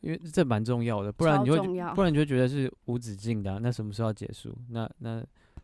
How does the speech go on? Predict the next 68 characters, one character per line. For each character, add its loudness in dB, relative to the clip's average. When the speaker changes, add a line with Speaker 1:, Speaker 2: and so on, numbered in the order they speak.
Speaker 1:
可 -6
能 -4
是 -6
在 -4
要， 0
要 -2
在 -4
干 -4
嘛？ -12
Speaker 2:
对 0
啊， 0
Speaker 1:
对 -
不 -8
对？ -20
Speaker 2:
对 -2
啊， 0
我 -2
觉 -6
得 -2
如-， -8
所 -2
以， -2
所 -8
以 -4
这 -8
样 -4
说 -10
的 -6
话， -8
就 -8
是 -8
如 -4
果 -6
两 -8
个 -12
人 -12
是 -10
永 -6
远 -4
的 -8
远 -8
距 -8
离， -16
是 -8
不 -6
是 -6
对 -6
你， -8
你 -4
就 -8
不 -8
同 -12
意 -12
啊？ -16
你 -10
就 -6
会 -6
觉 -10
得 -14
这 -10
是 -20
不 -12
OK， -16
不 -12
可 -14
能 -14
成 -16
功。 -18